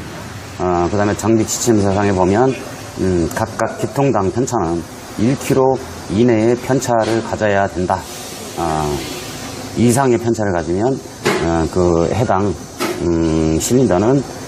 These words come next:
어, 수리가 필요하다. 아, 이렇게 이제 지침서상에, 예, 표기를 해놨고 또 그거에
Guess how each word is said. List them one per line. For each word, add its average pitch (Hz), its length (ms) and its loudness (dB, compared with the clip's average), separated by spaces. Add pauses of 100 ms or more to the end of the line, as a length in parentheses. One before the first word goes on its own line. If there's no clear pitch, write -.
어, 76 200 0
수리가 104 500 4
필요하다. 104 460 -2 (500)
아, 82 760 0
이렇게 110 320 0
이제 87 220 2 (600)
지침서상에, 90 720 2 (280)
예, 82 100 0
표기를 104 360 2
해놨고 87 400 0 (420)
또 85 60 0 (300)
그거에 117 640 2